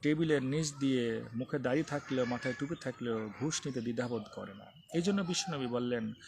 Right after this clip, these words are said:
"কুল্লিল মুমিনিন", ও আল্লাহ সুবহানাহু ওয়া তাআলা বললেন, "ও নবী, এই পৃথিবীর মধ্যে আপনার উম্মতের মধ্যে কারা মুমিন হতে চায়, আপনি তাদেরকে জানিয়ে দেন। ইয়াগুদ্দু মিন আবসারিহিম", তারা যেন তাদের চক্ষুগুলোকে অবনত করে রাখে এই সমস্ত ফাহিশা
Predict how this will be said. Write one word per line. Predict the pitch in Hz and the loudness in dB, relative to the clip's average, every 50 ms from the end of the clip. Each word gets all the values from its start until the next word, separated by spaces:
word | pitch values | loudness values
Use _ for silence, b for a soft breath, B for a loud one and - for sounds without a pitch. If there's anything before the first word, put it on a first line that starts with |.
| B B B - 147 | B B B 2 4
"কুল্লিল | 170 170 156 147 143 131 | 4 6 8 6 6 4
মুমিনিন", | 127 135 160 - 160 143 135 127 131 139 156 165 170 165 156 131 113 110 104 B B B B B B B _ _ | 4 0 0 0 -2 -2 0 0 0 0 0 0 0 0 0 0 0 -2 -4 B B B B B B B _ _
ও | 120 | 0
আল্লাহ | 117 117 123 139 160 175 175 170 160 147 127 | 0 2 4 4 4 6 6 4 4 2 0
সুবহানাহু | 117 - - 127 135 147 156 147 | -2 -4 -2 -2 -2 -2 -4 -4
ওয়া | - | -2
তাআলা | 127 120 123 127 123 117 | -2 0 2 2 0 2
বললেন, | 113 117 120 131 143 160 165 151 139 | 2 2 2 4 4 4 4 4 4
"ও | 139 147 151 | 2 0 2
নবী, | 139 131 123 131 147 151 143 123 110 107 107 - B B B B B - - - | 2 0 2 2 2 2 2 0 0 -4 -6 -10 B B B B B -12 -6 -2
এই | 120 120 - - | -2 -2 0 0
পৃথিবীর | 143 151 147 160 165 170 151 147 | 0 0 2 2 2 2 2 2
মধ্যে | 139 135 131 127 127 | 0 0 0 2 2
আপনার | 127 127 131 - - 139 131 | 4 4 2 2 0 0 0
উম্মতের | 127 131 143 156 156 - 147 | 0 0 -2 -2 -4 -4 -4
মধ্যে | 147 143 135 135 | -4 -4 -4 -4
কারা | - - 139 147 156 147 | -4 0 0 2 2 2
মুমিন | 131 120 120 135 151 160 | 2 0 0 0 0 -2
হতে | 139 127 120 - 117 | -2 -4 -4 -6 -6
চায়, | - 123 131 | -4 -4 -4
আপনি | - 180 175 | -2 -4 -2
তাদেরকে | - 143 131 139 151 156 170 147 | 0 0 0 0 -2 -2 -2 -4
জানিয়ে | 120 123 117 117 113 113 107 | -2 -2 -2 0 0 -2 -2
দেন। | 104 107 107 107 104 104 110 127 | -2 -4 -4 -4 -4 -6 -6 -6
ইয়াগুদ্দু | 127 123 120 127 156 185 180 160 156 165 | -4 -4 -2 -2 -2 -2 -2 0 -2 0
মিন | 151 151 147 143 | 0 0 0 0
আবসারিহিম", | 143 127 123 123 127 117 - - 151 160 175 175 175 185 202 190 180 190 175 143 135 | 0 0 0 0 -2 -2 -2 -2 0 2 4 4 4 4 4 4 4 4 4 2 0
তারা | 123 - 127 139 156 | 0 2 2 2 2
যেন | 156 156 147 139 | 2 0 -2 0
তাদের | - 139 135 131 131 120 - - - | 2 2 4 4 2 0 0 -2 -2
চক্ষুগুলোকে | 147 151 - - - 147 131 131 131 127 - 131 | -4 -4 -2 -2 -2 0 2 2 2 2 2 0
অবনত | 117 117 127 139 165 160 156 147 139 | 0 2 2 2 0 0 -2 -4 -4
করে | 127 - 117 110 107 | -4 -4 -4 -4 -4
রাখে | 101 101 101 - - 104 101 - B B B B B B B B | -6 -4 -6 -6 -6 -6 -10 -12 B B B B B B B B
এই | 165 180 175 | 0 2 2
সমস্ত | - 196 190 180 156 - - 147 - | 2 2 0 0 -2 -4 -6 -8 -2
ফাহিশা | - 131 147 139 - 135 | 0 0 0 0 0 -2